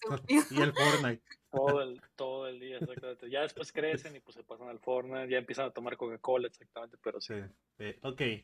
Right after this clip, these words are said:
Speaker 2: pero bueno, em, vamos ahora a, es que,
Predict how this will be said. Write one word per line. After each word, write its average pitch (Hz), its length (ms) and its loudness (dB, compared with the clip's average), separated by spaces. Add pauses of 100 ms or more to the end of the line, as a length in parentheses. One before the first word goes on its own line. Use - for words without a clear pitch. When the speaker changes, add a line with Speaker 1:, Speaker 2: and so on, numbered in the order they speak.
(140)
Speaker 2:
pero 120 160 -2
bueno, 113 340 0 (140)
em, 110 180 -8
vamos 123 500 -4
ahora 117 760 0
a, 98 100 -12 (400)
es 143 100 -4
que, 196 220 2